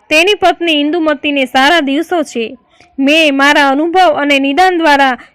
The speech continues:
એ જાણ્યું છે કે તેની કુખમાં પુત્ર રત્ન છે. એ વિપ્ર કુટુંબ ઘણું જ ગરીબ છે, તેથી પુત્રનો યોગ્ય ઉછેર કરી શકે તેમ નથી. બ્રાહ્મણ દંપતી ખૂબ પ્રેમાળ, પવિત્ર અને સંસ્કારી છે.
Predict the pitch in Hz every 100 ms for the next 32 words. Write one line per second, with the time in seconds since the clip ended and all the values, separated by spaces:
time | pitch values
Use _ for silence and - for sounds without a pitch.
0 | - 269 262 277 277 320 349 349 311 269
1 | 285 269 285 302 330 311 - 294 277 269
2 | 247 294 302 381 339 302 285 254 247 233
3 | 226 254 _ - - - 285 269 302 415
4 | 392 - 320 320 285 - 285 339 381 320
5 | 311 311 285 - 294 262 285 285 320 262
6 | 294 302 330 311 285 277 277 294 349 320
7 | 285 - 277 247 - - - 294 339 -
8 | 320 294 269 294 277 262 269 339 254 214
9 | _ _ _ _ _ _ _ _ _ _
10 | _ _ _ - - - - - 262 285
11 | 349 392 339 359 339 339 330 294 - 330
12 | 285 269 240 277 302 359 294 254 277 302
13 | 330 339 302 254 277 269 254 277 294 -
14 | 370 311 269 - 233